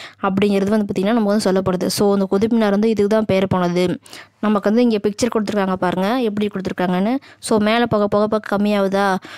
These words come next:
சுத்தி சுத்தி நிறைய படிகள் வச்சிருக்காங்க. அதுக்கப்புறம் வந்து பார்த்தீங்கன்னா, வளைஞ்சு வளைஞ்சு கட்டிருக்காங்க இல்லையா, so, அதான் நமக்கு வந்து இங்க கொடுக்கப்பட்டிருக்கு, ஓகேவா? இதுல நமக்கு ரொம்ப முக்கியம் என்னன்னா, குதுப் மினார் வந்து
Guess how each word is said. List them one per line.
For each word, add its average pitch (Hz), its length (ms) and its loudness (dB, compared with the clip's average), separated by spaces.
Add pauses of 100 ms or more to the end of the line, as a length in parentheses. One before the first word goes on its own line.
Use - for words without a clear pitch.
(140)
சுத்தி - 220 -4
சுத்தி 240 200 0
நிறைய 214 220 2
படிகள் 214 440 2
வச்சிருக்காங்க. 190 600 0 (320)
அதுக்கப்புறம் 208 400 2
வந்து 208 160 2
பார்த்தீங்கன்னா, 208 300 2
வளைஞ்சு 214 360 2
வளைஞ்சு 214 200 0 (120)
கட்டிருக்காங்க 196 340 0
இல்லையா, 185 360 0 (280)
so, 196 280 0
அதான் 202 140 0
நமக்கு 214 240 0
வந்து 208 160 2
இங்க 202 160 2
கொடுக்கப்பட்டிருக்கு, 180 640 0
ஓகேவா? 170 260 0 (1600)
இதுல 220 120 2
நமக்கு 208 200 4
ரொம்ப 214 240 4
முக்கியம் 240 320 2
என்னன்னா, 214 380 2 (180)
குதுப் 233 240 2
மினார் 240 180 6
வந்து 220 320 4